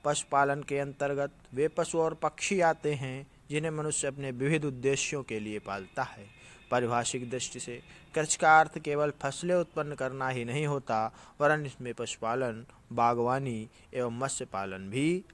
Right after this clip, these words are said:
आता है। तो कृषि केवल जो क्या होता है, खेतों में फसल बोना और काटना ही कृषि नहीं है। कृषि के अंतर्गत और भी बहुत सी चीज़ें आती हैं, जैसे पशुपालन करना,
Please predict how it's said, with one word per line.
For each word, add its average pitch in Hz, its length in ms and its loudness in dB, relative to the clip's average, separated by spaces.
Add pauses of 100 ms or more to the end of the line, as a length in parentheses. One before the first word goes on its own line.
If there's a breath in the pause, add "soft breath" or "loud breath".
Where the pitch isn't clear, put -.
(140)
आता 101 380 -4
है। 101 160 -8
तो 135 220 -6
कृषि 170 440 -2
केवल 180 460 2
जो 180 140 0
क्या 170 160 2
होता 156 400 2
है, 170 120 0
खेतों 151 520 -4
में 175 200 -8
फसल 160 340 -4
बोना 151 520 -2 (320 loud breath)
और 151 140 2
काटना 139 500 0
ही 156 140 -4
कृषि 131 320 -8
नहीं 98 280 -10
है। 95 160 -20 (480 loud breath)
कृषि 156 280 0
के 190 100 4
अंतर्गत 185 580 4
और 180 220 6
भी 180 140 2
बहुत 180 220 4
सी 175 160 -4
चीज़ें 165 340 -2
आती 165 260 0
हैं, 175 100 0
जैसे 160 280 0
पशुपालन 156 760 -2
करना, 156 360 -14